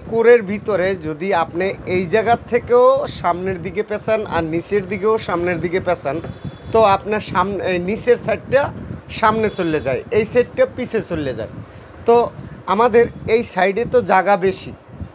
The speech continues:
এই যা-, এই সাইডে যে জায়গা আছে তার দুই গুণেরও বেশি আছে উপর সাইডে। তো আমাদের কি করতে হবে? আমাদের প্রত্যেকটা উপরের তার,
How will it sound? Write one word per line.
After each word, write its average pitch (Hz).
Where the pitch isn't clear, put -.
এই 202
যা-, 175
এই 220
সাইডে 214
যে 233
জায়গা 208
আছে 262
তার 202
দুই 233
গুণেরও 254
বেশি 202
আছে 277
উপর 214
সাইডে। 123
তো 233
আমাদের 226
কি 247
করতে 233
হবে? 139
আমাদের 202
প্রত্যেকটা 240
উপরের 220
তার, 170